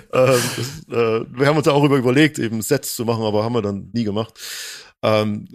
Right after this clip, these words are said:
ja, natürlich gibt's gewisse Rahmen für, für, für Clubabende. Wenn da jetzt ein, es gibt da auch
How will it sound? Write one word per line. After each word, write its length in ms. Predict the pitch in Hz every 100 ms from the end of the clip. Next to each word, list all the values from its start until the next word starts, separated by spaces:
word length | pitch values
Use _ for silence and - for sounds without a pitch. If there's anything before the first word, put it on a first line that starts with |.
| 117 131
ja, 280 | - 113
natürlich 320 | 147 139 160 -
gibt's 260 | 170 -
gewisse 360 | 147 147 147 123
Rahmen 280 | 110 185 185
für, 240 | 139 123
für, 300 | - 120 113
für 220 | - 113
Clubabende. 680 | - 117 - 104 110 104 104
Wenn 120 | 117
da 100 | 113
jetzt 200 | 110 -
ein, 400 | 110 104 104 117
es 160 | 117 -
gibt 160 | - 117
da 40 |
auch 300 | 110 110